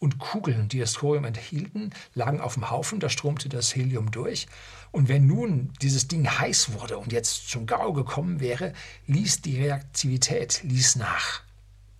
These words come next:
Also der bremste sich selber, in de-, als wenn er heißer wurde. Und dann konnte man also im laufenden Betrieb die Kugeln rausnehmen und durch andere ersetzen, wenn die also abgebrannt gewesen wären. Und so hätte man den nie abstellen müssen.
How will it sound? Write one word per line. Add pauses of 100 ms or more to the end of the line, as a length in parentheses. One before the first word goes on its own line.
Also
der
bremste
sich
selber,
in
de-, (240)
als
wenn
er
heißer
wurde. (680)
Und
dann
konnte
man
also
im
laufenden
Betrieb
die
Kugeln
rausnehmen (420)
und
durch
andere
ersetzen,
wenn
die
also
abgebrannt
gewesen
wären. (1040)
Und
so
hätte
man
den
nie
abstellen
müssen.